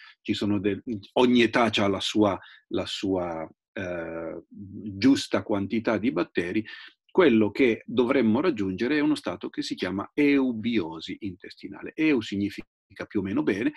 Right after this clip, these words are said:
e quindi, eh, eubiosi è in, è, è, è il termine che indica: io ho queste mille colonie batteriche, in realtà potrebbero essere addirittura tremila, ma mille se ne conoscono, che sono nel corretto rapporto tra di loro.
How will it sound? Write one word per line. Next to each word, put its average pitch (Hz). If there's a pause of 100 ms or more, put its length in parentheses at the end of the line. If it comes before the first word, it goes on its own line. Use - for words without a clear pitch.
(220)
e 165
quindi, 95 (180)
eh, 127
eubiosi 151
è 120
in, 120 (180)
è, 127
è, 131
è 139
il 127
termine 117
che 117
indica: 87
io 120
ho 110 (280)
queste 104
mille 101
colonie 95
batteriche, 85
in 85
realtà 87
potrebbero 87
essere 87
addirittura 87
tremila, 87
ma 87
mille 98
se -
ne 104
conoscono, 117 (760)
che 190
sono 113
nel 147
corretto 104
rapporto 95
tra 87
di 82
loro. 62